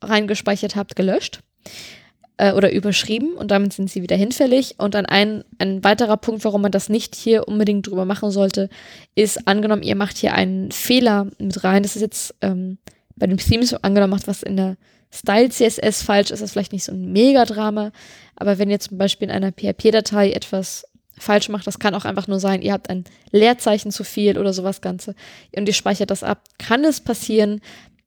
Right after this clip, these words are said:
dass ihr gar keinen Zugriff mehr habt auf, auf euer Dash-, also auf euer Admin-Dashboard, um diesen Fehler zu beheben. Dann müsst ihr euch, ähm,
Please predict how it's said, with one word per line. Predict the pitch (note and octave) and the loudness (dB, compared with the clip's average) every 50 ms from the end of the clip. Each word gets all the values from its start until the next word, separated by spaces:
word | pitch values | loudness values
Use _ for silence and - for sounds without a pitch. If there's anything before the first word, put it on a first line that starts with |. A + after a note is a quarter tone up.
| _ | _
dass | - G#3+ G#3+ - - | 0 0 0 0 0
ihr | G#3 | 0
gar | F#3 A3 G3+ G#3+ A3 | 4 4 4 4 4
keinen | - A3+ G#3+ G3+ - | 2 2 0 2 0
Zugriff | - A3 F#3+ G3+ G3 - | -2 -4 -4 -4 -4 -4
mehr | - F#3+ G3 | -2 0 2
habt | F#3+ F#3+ - - - | 2 0 0 -2 -6
auf, | F#3 F#3 - - - _ _ _ _ _ | -8 -8 -8 -14 -20 _ _ _ _ _
auf | - G3 - | -4 -2 0
euer | - - F#3+ | 0 2 2
Dash-, | F3+ - G3 G#3+ - - - - | 4 4 4 4 2 -2 -6 -6
also | - G3+ - F#3+ | -6 -4 -4 -4
auf | F3 - - - | -4 -4 -4 -4
euer | F#3 F3+ E3+ | -2 0 2
Admin-Dashboard, | F3+ A3+ - B3+ B3 A#3+ B3 A#3+ - - - A#3+ A3+ | 2 2 2 0 0 2 2 0 0 0 0 0 0
um | - G#3+ F#3+ | 0 -2 -4
diesen | G#3+ G3 F#3+ G3+ | -2 -2 -2 -4
Fehler | - - A3 G3+ G3+ G3 | 0 2 4 4 4 4
zu | - - F3+ | 0 -2 -6
beheben. | G3 F3 F#3+ G3+ G#3+ B3+ D4 E4 _ _ _ _ _ _ _ _ _ _ _ _ - | -4 -4 -2 -2 -4 -4 -6 -10 _ _ _ _ _ _ _ _ _ _ _ _ -2
Dann | A3+ G#3+ G#3 | 0 2 2
müsst | G#3 G#3 - - | 2 2 2 0
ihr | G#3+ - | 0 2
euch, | - F#3+ G3+ - - - _ - - - - - _ _ _ _ _ - | 4 4 4 2 -2 -8 _ -20 -20 -20 -20 -20 _ _ _ _ _ 2
ähm, | G3+ G3+ G3 G3 G3 F#3+ F#3+ F#3 F#3 F3+ F#3+ | 4 4 6 4 4 2 0 -2 -2 -4 -8